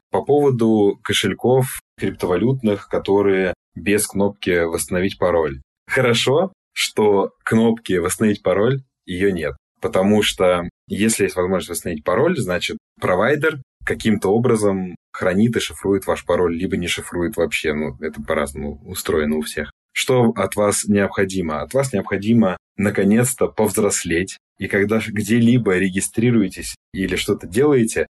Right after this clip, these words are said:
надежно записывать или запоминать, какие у вас пароли и так далее. Единственное, что сложно в криптовалютном мире, это хранение сид-фразы, той фразы, которая позволяет вам восстановить ваш кошелек на любом компьютере, устройстве и так далее, получить доступ к вашему кошельку в любом месте.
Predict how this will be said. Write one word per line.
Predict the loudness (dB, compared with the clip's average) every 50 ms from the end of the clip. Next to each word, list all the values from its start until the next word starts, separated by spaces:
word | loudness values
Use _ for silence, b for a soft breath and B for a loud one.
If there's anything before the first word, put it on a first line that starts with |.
| _ _ _
надежно | 2 4 4 4 2 2 4 4 4 4 4 4 4 4 2 2 0 0
записывать | 0 0 2 0 0 0 0 0 0 2 2 2 2 2 0 0 0
или | 2 2 2 2
запоминать, | 0 0 -2 -2 -2 0 0 0 0 0 0 0 0 -2 -4 -8 -14 _ _
какие | -6 -6 -4 0 2 4 4
у | 4 4 4
вас | 4 2 2 0 -2 -4 -8 _ _ _
пароли | -2 0 2 2 2 2 0
и | 0 -2
так | -2 -2 -2
далее. | 0 0 0 0 -2 -4 -4 -8 _ _ -10
Единственное, | -8 -4 0 0 2 2 2 2 2 2 2 0 0
что | -2 -4 -4 -4
сложно | -2 0 0 2 0 0 -4 -8
в | -10
криптовалютном | -10 -12 -8 -4 -2 0 0 0 0 -2 -4 -6 -8 -2 0
мире, | 2 2 4 2 0 -2 -2 -6 _ _ _
это | -6 -4 -2 -4
хранение | -2 -2 0 0 2 2 2 4 4 4 4 4 4 2 2 0 -2 -4 _ _ _ _ -10
сид-фразы, | -6 -6 -2 0 0 0 0 -2 -4 -2 0 0 2 2 2 2 2 0 0 -2 _ _ _
той | 0 0 0
фразы, | 0 0 0 2 2 2 2 0
которая | 0 0 0 0 0 0
позволяет | -2 -4 -4 -2 0 2 2 0 0 0 0
вам | 0 0 2 0 -2 -4 -6
восстановить | -6 -8 -6 -6 -6 -6 -6 -4
ваш | -4 -4 -4 -4
кошелек | -6 -8 -8 -4 0 0 0 0 -2 -6 -12
на | -16 -12 -8 -4 -4 -2 -2 -2 -4 -4 -6
любом | -6 -4 -4 -4 -4
компьютере, | -4 -6 -4 -2 -2 -2 -2 -2 -4 -6
устройстве | -6 -8 -6 -2 0 0 0 -2 -4 -8 -8 -6
и |
так | -4 -4 -2
далее, | 0 0 0 -2 -2
получить | -4 -4 -6 -4 -6 -4 -2
доступ | -2 -2 -2 -2 -8 -6
к | -4
вашему | -4 -2 -2 -4 -6 -10 -12
кошельку | -12 -12 -12 -12 -4 -2 0 0
в | 0
любом | 0 -2 -4 -4 -4 -4
месте. | -6 -8 -12 -14 -16 -20 -20